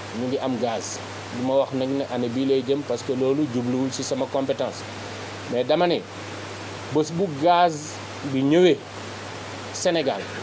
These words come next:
ba ñun ñu mun ko utiliser ci suñuy centrale, luñ doon toggee courant bi,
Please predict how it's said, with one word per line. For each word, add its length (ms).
ba 100
ñun 240
ñu 80
mun 200
ko 80
utiliser 580
ci 160
suñuy 280
centrale, 440
luñ 180
doon 200
toggee 340
courant 360
bi, 100